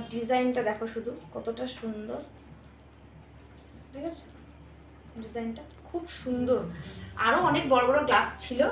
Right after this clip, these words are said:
কিন্তু আমার মনে হলো এটাই ঠিক আছে ওর জন্য, তো আমি এটা নিলাম। বেশ সুন্দর হয়েছে আর ভীষণ পোক্ত, ভীষণ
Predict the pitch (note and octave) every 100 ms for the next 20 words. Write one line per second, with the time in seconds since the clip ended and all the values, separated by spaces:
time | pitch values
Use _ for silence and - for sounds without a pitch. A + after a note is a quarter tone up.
0 | - E4+ D#4 C#4+ B3+ C4 C4+ C#4 C#4 A3+
1 | A#3+ C#4 C4+ A#3+ A#3+ C4 A#3+ C4 D4 E4+
2 | - - - - B3 B3 A#3+ A3+ B3 A#3+
3 | A3 - - - - - - - - -
4 | A#3+ C4 - C4+ C#4 D#4 E4 E4 C#4+ B3
5 | B3 D4+ C#4+ C4+ D4+ - - A3 - -
6 | - - - - B3+ D4 D4